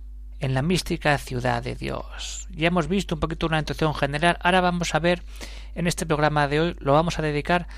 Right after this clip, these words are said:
a conocer la composición de la mística ciudad de Dios,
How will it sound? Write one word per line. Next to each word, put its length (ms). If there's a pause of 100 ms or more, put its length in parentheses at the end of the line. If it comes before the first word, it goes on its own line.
(460)
a 80
conocer 500
la 200
composición 920
de 80
la 120
mística 560
ciudad 320
de 120
Dios, 400